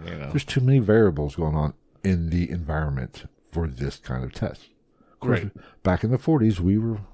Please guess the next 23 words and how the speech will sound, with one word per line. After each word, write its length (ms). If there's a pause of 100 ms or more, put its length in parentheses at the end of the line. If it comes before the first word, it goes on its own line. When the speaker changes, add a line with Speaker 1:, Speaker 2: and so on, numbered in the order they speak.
(160)
Speaker 2:
just 140
kinda 200
stupid. 460 (680)
We 140
were 120
stupid 360
because 480 (640)
people 180
would 140
get 100
on 160
the 60
rooftops 420
in, 240
well, 180
it 40
was 100
Vegas 400
and 500
watch 320
the 160
nuclear 340
test. 340